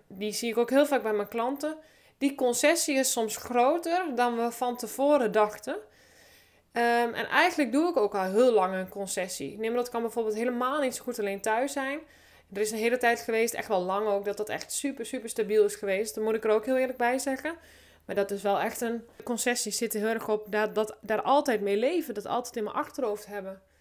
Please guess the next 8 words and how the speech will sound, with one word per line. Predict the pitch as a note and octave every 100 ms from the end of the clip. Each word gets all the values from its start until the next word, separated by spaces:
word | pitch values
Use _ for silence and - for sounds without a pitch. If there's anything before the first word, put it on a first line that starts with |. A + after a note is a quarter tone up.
| _ _ _ _ _ _ _
En | B3+
daarin | C4 C#4+ D#4
denk | C4+ C4+
ik | C4
soms | - C#4 C4+
wel | B3
eens, | A#3+ A#3+
ja, | C4 G#3+ -